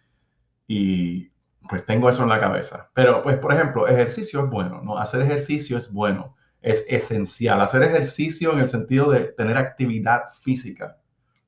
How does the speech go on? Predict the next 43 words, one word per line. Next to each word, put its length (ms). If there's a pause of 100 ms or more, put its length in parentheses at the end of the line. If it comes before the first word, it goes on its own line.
No 140
necesariamente 680
de 100
tener 200
un 140
programa 840
de 80
tres 280
días 200
a 80
la 100
semana, 680
media 480
hora, 500
bla, 200
bla, 180
bla. 480 (360)
Nada 260
de 60
eso. 100
Estoy 180
hablando 300
de 100
ejercitar 640
el 140
cuerpo, 340
de 60
esforzarlo 1200 (280)
a 140
través 300
de 60
actividad 520
física 480
para 340
que 200
éste 220
se 160
fortalezca, 600
¿verdad? 180
Y 60
todo 220
su 140
sistema. 580